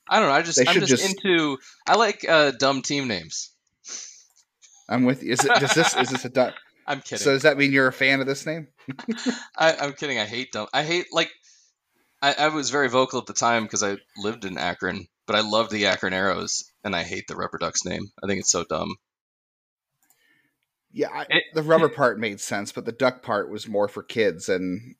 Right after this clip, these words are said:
Speaker 2: I don't know, it's weird.
Speaker 1: Yeah, and I mean, like, the, there used to be a team in Tucson. I think they were called the Tucson Roadrunners, and they moved to El Paso and named them the El Paso Chihuahuas.
Speaker 2: Yes.
Speaker 1: And it's like, you're just doing that to get morons to buy hats. Like, you're not,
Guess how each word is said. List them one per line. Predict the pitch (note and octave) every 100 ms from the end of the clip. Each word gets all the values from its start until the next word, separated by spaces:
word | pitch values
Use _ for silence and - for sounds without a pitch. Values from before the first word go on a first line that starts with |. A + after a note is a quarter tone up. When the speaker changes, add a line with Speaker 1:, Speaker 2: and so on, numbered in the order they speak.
| -
Speaker 2:
I | G2
don't | E2
know, | E2 E2+ -
it's | - -
weird. | F2 E2 E2+ - - -
Speaker 1:
Yeah, | F#3+ F#3+ F3
and | G3+
I | G#3
mean, | G3+
like, | G3 G3 -
the, | F3 E3+ D3+ -
there | C#3 D#3+
used | F3+ -
to |
be | D3+ C#3+
a | B2
team | A2 - D3
in | A#2
Tucson. | - C#3 - B2 G#2+ G2+ G2 - _ _ _ -
I | G#2+
think | C3+ B2+
they | C3+
were |
called | B2+ A2+
the | G2+
Tucson | A#2+ - G#2
Roadrunners, | G2 G#2+ G#2+ G#2 F#2+ F#2
and | F#2
they |
moved | F#2+ G2
to | -
El | F#2+ F#2
Paso | G2+ F#2+ - G2
and | F#2+
named | F#2 F#2
them | F#2+
the | F2 E2
El | F2
Paso | G2 F#2 F2+
Chihuahuas. | - F2+ F#2 F#2 F2 E2+ - - - - _ _ _
Speaker 2:
Yes. | G2 F#2 F2
Speaker 1:
And | A#2
it's | A2+ C#3+
like, | A#2 - _ _ _
you're | D3+ D3+
just | F3+ G3+ C#3
doing | D#3+ E3 C#3+
that | C3 A#2+ -
to | B2
get | B2+ -
morons | A2+ A2 B2 A#2 A2 G2+ -
to | -
buy | G2
hats. | F2+ F2+ F#2 - - - -
Like, | A#2 A2 -
you're | C#3
not, | C3+ D3 C#3+